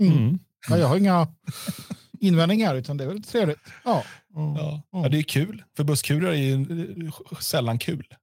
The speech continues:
Speaker 1: Nej, precis, precis.
Speaker 3: Eh, så det är trevligt.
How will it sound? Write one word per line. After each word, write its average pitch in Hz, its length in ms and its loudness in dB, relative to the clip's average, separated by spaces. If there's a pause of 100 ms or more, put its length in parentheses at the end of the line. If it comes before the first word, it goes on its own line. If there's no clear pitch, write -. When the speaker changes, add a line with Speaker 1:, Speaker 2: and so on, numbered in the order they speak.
(160)
Speaker 1:
Nej, 185 260 0
precis, 180 420 -4
precis. 165 560 -8 (240)
Speaker 3:
Eh, 127 520 -4
så - 140 -14
det 147 80 -6
är 180 260 -10 (280)
trevligt. - 220 -20